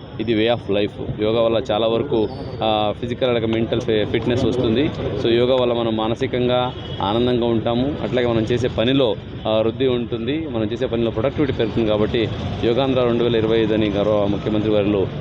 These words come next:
మనందరికీ లక్ష్యం ఇచ్చారు. ఇదే భాగంగా రాష్ట్రంలో రెండు కోట్ల అనుకుంటే మన జిల్లాలో, ఎన్టీఆర్ జిల్లాలో దాదాపుగా అందరికీ యోగా నేర్పించడానికి already ఒక నూట ఇరవై మంది ట్రైనర్స్‌ని కూడా ఎన్రోల్ చేయడం జరిగింది. వాళ్ళకి ఈరోజు ట్రైనింగ్ కూడా జరుగుతుంది.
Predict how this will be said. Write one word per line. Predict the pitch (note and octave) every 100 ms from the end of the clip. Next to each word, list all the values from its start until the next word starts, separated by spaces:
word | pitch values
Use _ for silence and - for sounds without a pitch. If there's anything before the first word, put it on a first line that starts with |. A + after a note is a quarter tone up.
| -
మనందరికీ | G#2 A2 G#2+
లక్ష్యం | G#2+ - A#2+
ఇచ్చారు. | A2+ G#2 A2+ C#3+ -
ఇదే | A#2 B2+
భాగంగా | B2 A#2+ B2 B2+ B2+ B2 -
రాష్ట్రంలో | G#2+ A2+ C#3+ C#3+ C#3
రెండు | A#2 B2
కోట్ల | C3+ B2+ - _ _ _ _ _ _ _ _ _ _ _ _ _ _ _ _ _ _ - -
అనుకుంటే | G#2 A2 C3+ A#2 - - F2
మన | A2
జిల్లాలో, | C#3+ C#3+ B2+ G2
ఎన్టీఆర్ | F#2+ G#2+ C3
జిల్లాలో | A#2+ A#2 A2+
దాదాపుగా | G#2 A#2 A#2+ - - - - - - - - - - - -
అందరికీ | C#3 B2 G#2+ - - -
యోగా | B2+
నేర్పించడానికి | B2 - - G#2 G#2+ A2+
already | G2+ A2 A#2+ - - _ A2 G#2+
ఒక | A#2+ A#2 A2+
నూట | B2
ఇరవై | B2+ A#2 A2 G#2+
మంది | B2+ D3 B2+
ట్రైనర్స్‌ని | G2 _ _ C3+ D#3+ C#3+
కూడా | C3+ B2
ఎన్రోల్ | A2+ A#2+ A2
చేయడం | G#2+ G2
జరిగింది. | G2+ G#2 A#2
వాళ్ళకి | C3 G#2+ A2 A2+
ఈరోజు | A2
ట్రైనింగ్ | G#2 G#2+ A#2+
కూడా | A2 G2+
జరుగుతుంది. | G2 G2 G2